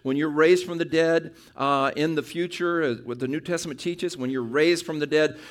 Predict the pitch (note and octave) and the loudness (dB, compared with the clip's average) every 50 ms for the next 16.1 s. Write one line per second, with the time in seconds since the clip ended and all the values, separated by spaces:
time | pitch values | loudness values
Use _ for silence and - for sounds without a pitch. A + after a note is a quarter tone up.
0 | - - - - G3 G3+ G3+ G3 F#3+ E3 C#3+ C#3 C3+ C3 - - - F3 F#3 F#3+ | -20 -20 -6 -2 0 0 2 2 0 2 2 0 0 0 -4 -2 4 6 6 6
1 | F3+ F#3+ G3+ G3+ - - F#3+ F#3 E3+ D3+ C#3+ C#3+ D3 D3 D3 - D#3 C#3 C#3 C#3+ | 6 2 0 0 2 0 0 0 0 -2 -2 0 0 0 0 0 -2 -2 0 0
2 | D3 D3 C#3+ C#3+ C#3+ C#3+ C#3+ C#3+ D3 D3+ D3+ D3+ C#3+ D3 D3+ C#3+ C#3+ C#3 B2 B2+ | 0 0 0 -2 -2 -4 -4 -2 -2 0 0 0 0 -2 0 -2 -2 0 0 0
3 | C3 C3+ C3 B2 C3 C3+ C3 C3 B2+ C3 B2+ C3 C3 A#2+ B2 C#3 C3 - - D#3+ | 0 0 0 0 -2 -4 -4 -2 -2 -2 -2 -2 -2 -2 -4 -6 -6 -4 -4 -2
4 | D3+ C#3+ B2 A#2+ C3 B2 A#2 A#2+ - - - - - - C#3+ C#3 C#3+ C#3 C3+ C3+ | -2 -2 0 0 -2 -2 -2 -4 -10 -16 -20 -20 -10 -6 -2 2 2 4 4 2
5 | C3+ C3 - C#3 C#3+ D3 D3 D3 D3 D3 C#3+ C#3+ C#3+ C#3 C3+ B2+ B2+ A#2+ - - | 0 -2 -4 -2 -2 0 0 0 0 0 0 0 0 -2 -2 -4 -8 -8 -6 -4
6 | B2+ B2 A#2 A#2+ D3+ D3+ D3+ D3 C3+ C#3+ D3+ C#3 C#3 C3+ C3 C3+ C3+ B2 C3 C3 | -4 -4 -2 0 0 2 2 0 0 -2 -2 0 0 0 2 0 0 0 0 0
7 | C3 B2+ B2+ B2 A#2+ - - - - - F3 D#3+ D3+ D3 D3 - - - C3 D3 | 0 0 0 -2 -4 -6 -12 -18 -12 -6 -2 -2 -2 -2 -2 -6 -8 -2 0 2
8 | E3 D#3+ - - - C#3+ C3 - - C3 C3+ C#3+ C#3+ A#2+ B2+ B2+ B2 - - - | 2 2 0 -4 -6 -6 -6 -6 -4 0 0 0 2 0 -2 -4 -4 -6 -8 -6
9 | D3 C3 B2 B2 B2+ C#3 C#3 C3+ C3+ - C#3 B2+ B2+ B2+ G2+ C3+ C3+ C3+ C#3 C3+ | -4 -4 -4 -2 0 0 0 0 -2 -4 -4 -4 -4 -2 -2 -4 -4 -4 -4 -4
10 | C3 B2+ C3 C3+ B2+ C3 - C#3+ C3 B2+ C3 B2 - - - _ C#3+ D3 D#3+ D#3+ | -4 -2 -2 -2 -4 -4 -4 -2 -2 -2 -2 -4 -6 -12 -16 _ -4 0 2 2
11 | D#3 C3+ - - - - - - F#3 G3 G3+ G3 G#3 G#3 G3+ - G3 G3+ G3+ G#3 | 2 2 -2 -10 -14 -16 0 4 4 6 6 4 0 -4 -4 -4 -4 -2 0 2
12 | G#3 G#3 G3+ G3+ - - - - - D3 D#3 - - - - - F#3+ G#3 G#3+ G3 | 2 0 0 -4 -12 -20 -12 -2 -2 -2 -2 -2 -6 -12 -6 -2 0 2 2 4
13 | F3 D#3+ D3+ D3 D3 D3+ D3+ - D3 C#3 C3 C#3 C3+ C3 B2+ B2+ C#3+ E3 F#3 F3+ | 4 4 2 2 0 -2 -2 -2 -2 -2 0 -2 -2 -4 -2 0 2 2 2 0
14 | F3 D3 C#3 C3+ C3 B2+ B2 B2+ B2+ A#2+ B2+ B2+ B2 B2+ B2+ - - A#2+ A#2+ - | -2 -2 -2 -2 -2 -2 0 -2 -2 -2 -4 -6 -6 -6 -6 -4 -6 -8 -8 -6
15 | - D#3 C#3 C#3+ C#3+ C#3 C#3+ C#3+ C#3 C#3+ D3+ E3 F#3+ G3+ E3 - F2+ E2+ - - | -6 -8 -6 -6 -4 -4 -4 -4 -4 -6 -8 -8 -8 -8 -10 -10 -12 -14 -14 -16
16 | - | -20